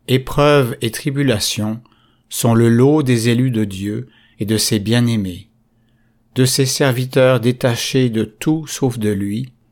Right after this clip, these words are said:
de ceux qu'aucun commerce ni négoce ne détourne du souvenir du Tout-Puissant, qui ne parle que lorsqu'il a parlé et observe ses commandements. Telle fut dans le passé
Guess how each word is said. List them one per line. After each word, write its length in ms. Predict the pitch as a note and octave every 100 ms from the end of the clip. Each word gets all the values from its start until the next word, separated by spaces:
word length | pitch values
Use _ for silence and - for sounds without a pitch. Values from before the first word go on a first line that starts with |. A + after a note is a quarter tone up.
| _ _ -
de 180 | A2 C#3
ceux 360 | - - E3
qu'aucun 480 | E3 D#3 C#3 - F3
commerce 720 | F3+ D3+ B2+ B2 B2 - - -
ni 220 | A2+ D#3+
négoce 760 | D#3+ C3+ A2 A2+ B2+ - - - _ _ _ -
ne 120 | A#2
détourne 680 | G#2+ C#3 C#3 D#3+ D3 C#3 A2
du 140 | G#2+
souvenir 600 | A#2+ B2+ G#2+ G#2+ A2 A2+
du 160 | G2+ G2+
Tout-Puissant, 680 | - C3 - A#2+ - F#2 F#2+ _ _ _ _ _ _ _ _ -
qui 140 | -
ne 140 | G#2
parle 420 | G#2 B2 C3 B2+ B2+
que 120 | A2+
lorsqu'il 440 | A2 G#2 - A2
a 80 | G#2+
parlé 580 | - A2+ G2+ G2+ B2 C3+ _ _ _ _ _ _
et 120 | G#2+ A#2
observe 580 | C3 - D3 C3 A2
ses 200 | G#2 -
commandements. 680 | - F#2+ F#2 E2+ E2 E2+ F2 _ _ _ _ _ _ _ _ _ _ _ _ _ _ _ _ _ _ _ _ -
Telle 280 | B2+ B2+
fut 400 | A2 - - B2+
dans 180 | B2 A2+
le 140 | A2 G#2+
passé 580 | A#2 A#2 - C3+ C3+